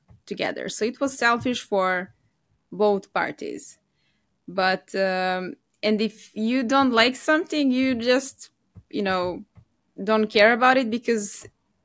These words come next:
this is not the point of, of your friendship.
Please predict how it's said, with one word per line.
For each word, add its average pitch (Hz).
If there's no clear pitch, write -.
this 233
is 226
not 226
the 214
point 196
of, 185
of -
your 180
friendship. -